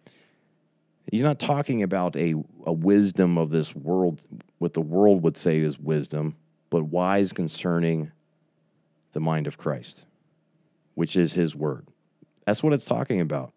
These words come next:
"A wise man among you? No, not one that shall be able to judge between his brethren." So it seems like they were just taking people out to court and doing all these kinds of things, and it was making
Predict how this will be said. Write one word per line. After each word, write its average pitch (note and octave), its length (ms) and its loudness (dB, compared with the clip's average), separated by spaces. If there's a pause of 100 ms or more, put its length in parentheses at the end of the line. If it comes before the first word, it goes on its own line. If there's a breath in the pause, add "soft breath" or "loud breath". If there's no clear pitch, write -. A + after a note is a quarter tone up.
(800 soft breath)
"A F2 80 0
wise A2+ 400 2
man B2+ 240 2
among A#2+ 240 4
you? D3+ 340 2
No, F#2+ 560 4
not G2+ 340 -2
one F#2+ 560 4
that D#2+ 140 0
shall E2+ 280 0
be E2 360 0
able G#2+ 300 2
to F#2 100 0
judge F2+ 380 0
between E2+ 380 -2
his D2+ 140 0
brethren." G2+ 480 0 (1800 soft breath)
So B2 200 0
it A2 80 2
seems E3 420 4
like F2 180 2
they E2+ 120 0
were E2+ 80 2
just D#2 240 -4
taking B2+ 260 0
people A#2 300 2
out A2 160 2
to G2+ 100 2
court A2 400 6
and D#2+ 160 0
doing B2+ 180 2
all B2+ 120 2
these A2+ 120 0
kinds A2 200 -2
of G2 100 -6
things, A2 240 2
and F2+ 220 2
it F#2+ 40 4
was F#2 240 4
making B2 800 0